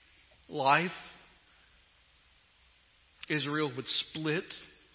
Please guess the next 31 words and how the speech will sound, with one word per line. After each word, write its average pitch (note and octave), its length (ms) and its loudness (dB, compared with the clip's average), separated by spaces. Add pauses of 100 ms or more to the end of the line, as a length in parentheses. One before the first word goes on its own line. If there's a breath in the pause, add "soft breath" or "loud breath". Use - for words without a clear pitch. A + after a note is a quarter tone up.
(180)
civil D3+ 240 -2
war D3+ 340 0
would D3 220 -2
ensue, D3+ 800 -4 (560 loud breath)
and C3+ 100 -8
the C3 60 -6
nation C#3+ 640 -2
would B2 120 -6
never D3 480 -4
be D3 200 -6
joined C3+ 460 -6
together B2+ 520 -6
again A#2+ 600 -8
under C3 400 -8
a A#2+ 140 -12 (220)
king A2+ 380 -10 (1120 loud breath)
because A#2 320 -10
his A#2 240 -8
family A#2 340 -6 (120)
could A#2 160 -10
not G#2+ 160 -8
hold A2 240 -12
it A2 140 -10 (100)
together. G#2+ 340 -12 (2750)
And A#2+ 80 -10
it's B2 120 -4
almost F3 340 0
as C3+ 160 -4
if A#2 300 -8
in C#3 100 -10
this B2+ 160 -8